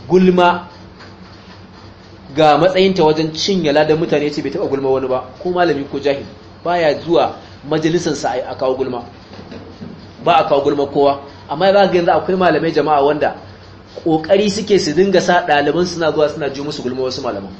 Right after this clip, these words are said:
"Me malam wane yake ciki? Me yake karantawa? Ya na ga motar shi yanzu gaba ɗaya ma baya hawa?" Ce, "Ai ta lalace ne."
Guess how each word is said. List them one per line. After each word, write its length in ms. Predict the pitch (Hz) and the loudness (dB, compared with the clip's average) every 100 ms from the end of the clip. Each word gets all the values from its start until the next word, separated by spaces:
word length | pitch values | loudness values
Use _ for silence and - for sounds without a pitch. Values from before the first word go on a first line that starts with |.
| - - - - | -20 -20 -20 -18
"Me 60 | 131 | -6
malam 300 | 143 151 139 | 0 0 2
wane 180 | 139 139 | 0 -2
yake 200 | 123 131 | -4 -8
ciki? 200 | - - - - - - - | -14 -14 -20 -20 -20 -20 -10
Me 80 | 131 | -2
yake 240 | 151 156 131 | 0 0 2
karantawa? 480 | 139 139 139 110 95 - - - - - | 2 2 0 0 -6 -14 -20 -20 -20 -12
Ya 140 | 131 139 | -6 -2
na 100 | 156 | 0
ga 80 | 165 | 2
motar 260 | 180 175 | 2 2
shi 180 | 147 143 127 | 0 0 -2
yanzu 280 | 131 151 151 | -2 -4 0
gaba 280 | 135 139 | 2 2
ɗaya 140 | 151 147 | 2 2
ma 100 | 147 | 4
baya 260 | 151 143 123 | 4 4 4
hawa?" 260 | 120 113 101 - - | 2 0 -4 -14 -6
Ce, 80 | 139 | -2
"Ai 100 | 147 | 0
ta 120 | 160 | 2
lalace 440 | 160 160 143 - | 4 4 2 -2
ne." 80 | 120 | -8